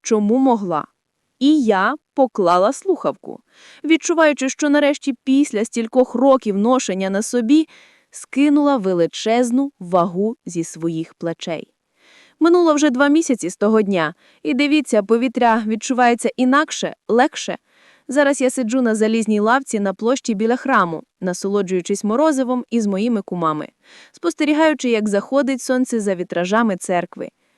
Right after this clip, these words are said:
Відчувається спокій, який я вже забула. Та впевненість, що знає, що нікому нічого не винна, і, що важливіше, ніхто не користується твоєю добротою.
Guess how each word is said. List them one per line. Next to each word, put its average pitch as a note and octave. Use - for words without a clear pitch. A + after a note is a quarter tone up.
Відчувається C4
спокій, C#4+
який A#3+
я A3+
вже G#3
забула. F3+
Та D#4
впевненість, A#3+
що D4+
знає, C#4
що -
нікому D4+
нічого B3
не A#3+
винна, G#3
і, G#3
що A3
важливіше, G#3+
ніхто A#3+
не B3
користується G#3
твоєю F3+
добротою. A3+